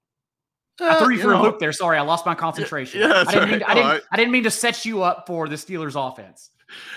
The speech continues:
Speaker 2: Uh, the, Geno, I have it, uh, Q B fifteen, and he's, like, one of those guys. We, we were, we were talking about Derek Carr, and I was like, "Well," I'm looking at him in my rankings, and he's, he's got this great matchup, but he's below,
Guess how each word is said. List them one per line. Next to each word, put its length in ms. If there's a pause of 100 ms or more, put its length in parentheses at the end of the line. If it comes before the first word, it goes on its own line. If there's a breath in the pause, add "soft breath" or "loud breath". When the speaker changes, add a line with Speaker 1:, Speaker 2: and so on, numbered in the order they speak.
(180 loud breath)
Speaker 2:
Uh, 440 (120)
the, 360
Geno, 360
I 100
have 160
it, 80 (120)
uh, 260
Q 220
B 140
fifteen, 480
and 340
he's, 220
like, 180
one 140
of 60
those 140
guys. 340
We, 80
we 60
were, 200
we 120
were 60
talking 260
about 140
Derek 200
Carr, 240
and 80
I 40
was 120
like, 180
"Well," 520 (680)
I'm 60
looking 220
at 100
him 100
in 60
my 120
rankings, 500
and 180
he's, 300 (360)
he's 160
got 200
this 140
great 240
matchup, 420
but 100
he's 120
below, 680